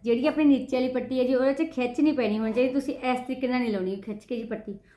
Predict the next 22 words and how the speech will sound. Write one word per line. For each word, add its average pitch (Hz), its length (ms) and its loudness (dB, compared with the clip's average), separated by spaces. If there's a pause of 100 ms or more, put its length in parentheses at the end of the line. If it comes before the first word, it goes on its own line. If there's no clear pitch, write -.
(120)
ਉਹ 277 140 4
ਤੁਸੀਂ 294 480 2 (240)
ਨਾਰਮਲ 240 420 4
ਛੱਡ 220 260 -2
ਦੇਣੀ 202 160 -6
ਹੈ 240 80 -6
ਢਿੱਲੀ, 233 240 -2 (640)
ਇਸ 202 180 -4
ਤਰ੍ਹਾਂ 202 220 -4
ਹੀ। 202 80 -4
ਤੇ - 420 -10
ਜਿਹੜਾ 262 140 4
ਆਹ 277 240 2
ਆਪਣਾ 311 240 0
ਕੱਪੜਾ 277 380 -2
ਆਪਾਂ 269 200 -2 (100)
ਇਸ 226 160 -6
ਤਰੀਕੇ 240 240 -6
ਨਾਲ 240 100 -4
ਉੱਪਰ 233 140 -6
ਰੱਖੀ 214 260 -6
ਜਾਵਾਂਗੇ 254 340 2